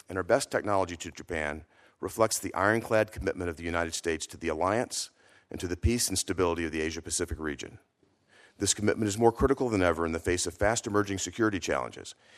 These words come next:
including North Korea's nuclear weapons and ballistic missiles programs, as well as China's assertive behavior in the East and South China Seas.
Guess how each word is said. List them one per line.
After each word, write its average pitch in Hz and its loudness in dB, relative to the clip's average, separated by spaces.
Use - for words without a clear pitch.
including 110 8
North 107 6
Korea's 104 4
nuclear 107 2
weapons 95 6
and 85 -6
ballistic 95 -2
missiles 104 -2
programs, 65 -4
as 90 -6
well 101 6
as 95 2
China's 117 2
assertive 101 0
behavior 87 -4
in 76 -4
the - -8
East 92 -6
and 76 -12
South 76 -2
China 67 -6
Seas. - -8